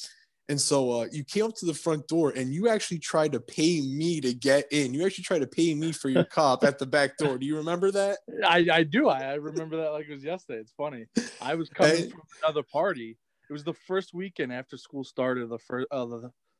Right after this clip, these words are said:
Speaker 2: the, uh, spring semester. Like, so I just transferred in, and I walked up.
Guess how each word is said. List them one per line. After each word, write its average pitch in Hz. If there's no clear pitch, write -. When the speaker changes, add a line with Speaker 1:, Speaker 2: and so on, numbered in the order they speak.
Speaker 2:
the, 123
uh, 117
spring 131
semester. 120
Like, 123
so -
I 135
just 156
transferred 131
in, 113
and 131
I 135
walked 135
up. 135